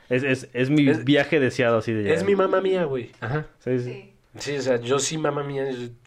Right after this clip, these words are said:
Speaker 2: no sé por qué empatizo con ella y con Julia Roberts, no, pero
Speaker 1: O sea, pero con una Meryl Streep en Grecia, sí.
Speaker 3: Sí.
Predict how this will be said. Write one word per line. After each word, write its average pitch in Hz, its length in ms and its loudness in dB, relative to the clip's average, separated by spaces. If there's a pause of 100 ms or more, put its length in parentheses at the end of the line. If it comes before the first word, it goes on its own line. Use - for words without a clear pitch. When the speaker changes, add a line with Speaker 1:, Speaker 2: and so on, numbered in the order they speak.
(680)
Speaker 2:
no 131 200 0
sé 143 120 -2
por 139 200 -2
qué 143 80 -4
empatizo 131 540 -6
con 127 160 -2
ella 135 220 -4 (340)
y 143 60 -4
con 131 260 0
Julia 139 240 0
Roberts, 165 480 0
no, 170 200 2 (360)
pero 165 640 4 (280)
Speaker 1:
O 190 460 0
sea, 143 140 4
pero 143 220 4
con 135 180 4
una 135 200 4
Meryl 127 260 4
Streep 123 340 2
en 107 160 2
Grecia, 110 420 0
sí. 98 320 -4 (200)
Speaker 3:
Sí. - 320 -20